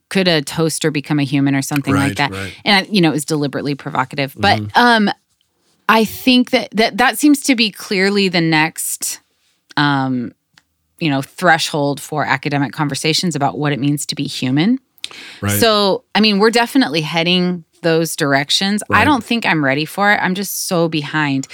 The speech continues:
Speaker 1: Like, the alien conversation to me lives in a world, not where I connect it to technology so much,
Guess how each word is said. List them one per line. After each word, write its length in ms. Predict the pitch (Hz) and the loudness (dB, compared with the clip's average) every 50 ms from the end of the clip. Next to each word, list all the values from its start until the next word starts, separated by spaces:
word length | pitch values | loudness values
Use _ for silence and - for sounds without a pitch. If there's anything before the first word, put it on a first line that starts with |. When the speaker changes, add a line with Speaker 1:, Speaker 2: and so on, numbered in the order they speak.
| - - - - - | -18 -18 -18 -8 -2
Speaker 1:
Like, 240 | 214 202 185 - 190 | 0 0 0 0 0
the 180 | 214 - - 196 | -2 0 0 0
alien 340 | 196 196 220 226 226 226 220 | 0 2 2 2 2 0 0
conversation 720 | 196 208 220 208 202 185 - - 190 185 180 - 180 165 156 | -2 -2 -2 0 -2 -2 -2 0 0 0 0 0 -2 -4 -4
to 140 | - - 165 | -4 -2 -2
me 360 | 156 143 147 160 180 185 - - - - _ - | 0 2 2 2 0 0 -4 -8 -18 -20 _ -4
lives 340 | 156 175 180 185 185 175 - | 0 2 2 2 0 -2 -6
in 220 | - - 190 185 | -6 -2 0 0
a 80 | 175 170 | 0 0
world, 400 | 156 156 151 156 156 156 160 175 | 0 0 0 0 0 0 0 0
not 160 | 175 185 147 | 0 0 2
where 100 | 208 220 | 2 2
I 120 | 226 214 | 2 0
connect 340 | 202 - 170 165 165 151 - | 0 -4 -6 -6 -6 -4 -6
it 100 | 165 - - | -6 -8 -8
to 100 | - 156 | -10 -10
technology 640 | - 143 139 139 - 156 139 131 139 143 143 - 175 | -6 -6 -6 -6 -4 -4 -4 -2 -2 -4 -4 -4 -6
so 160 | - - 185 | -6 -6 -4
much, 360 | 180 190 196 202 - - - | -4 -2 -2 -4 -4 -6 -10